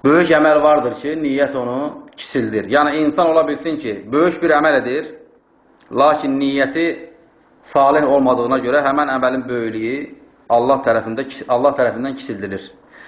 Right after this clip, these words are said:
Ola bilsin ki, bir çox insan kiçik əməl edir, ancaq niyyətinin, niyyətinin salih və saf olmasına görə həmən əməl Allah Subhanahu wa Taala tərəfindən böyüdülür.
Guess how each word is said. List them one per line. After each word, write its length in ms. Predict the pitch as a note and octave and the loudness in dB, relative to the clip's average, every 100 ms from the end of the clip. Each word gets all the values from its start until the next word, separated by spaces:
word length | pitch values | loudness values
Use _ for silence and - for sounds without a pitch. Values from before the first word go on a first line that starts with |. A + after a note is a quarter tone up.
| - | -4
Ola 260 | A#2 D3+ E3+ | 2 4 4
bilsin 240 | E3 F3 | 0 -2
ki, 160 | D#3+ D3+ | -4 -2
bir 160 | D#3+ | -2
çox 160 | D#3 C#3+ | -2 -4
insan 580 | C#3 C3+ D3+ E3+ - - | -4 -2 0 0 -4 -16
kiçik 220 | - - C#3 | -14 -2 0
əməl 220 | A#2 G#2+ | 2 0
edir, 240 | G2+ A#2 - - - _ _ _ _ _ _ - | -2 -6 -6 -10 -20 _ _ _ _ _ _ 2
ancaq 280 | C3+ C#3 C#3 | 4 4 4
niyyətinin, 500 | D3 C3+ D3 D#3+ E3+ - - _ _ _ _ _ _ _ _ | 4 2 2 0 -2 -6 -14 _ _ _ _ _ _ _ _
niyyətinin 640 | A2 B2+ B2+ B2+ D3 D3+ - | -2 2 2 2 -2 -2 2
salih 560 | B2+ B2 C3+ B2+ - - | 4 4 4 0 -2 -12
və 80 | A2 | -6
saf 160 | - A#2+ | -4 0
olmasına 420 | B2+ A#2+ A#2 C3+ | 0 -2 -4 -4
görə 160 | B2+ C3 | -2 -2
həmən 460 | A#2+ B2 C3+ D3+ - - _ _ _ _ _ _ - - | -2 -2 -2 -4 -8 -18 _ _ _ _ _ _ -10 0
əməl 480 | B2 B2+ C#3 D3+ | 2 4 4 4
Allah 320 | B2 A#2+ C3 C3 | 4 2 2 0
Subhanahu 420 | - C3+ B2+ A2+ | -2 0 0 -2
wa 60 | G#2+ | -2
Taala 260 | A#2+ A#2+ A2+ | 0 0 -2
tərəfindən 680 | G#2+ G#2 A2 A#2 C3+ C3+ | -4 -6 -6 -4 -4 -4
böyüdülür. 440 | A2 G#2+ G2+ F#2 | -4 -4 -4 -8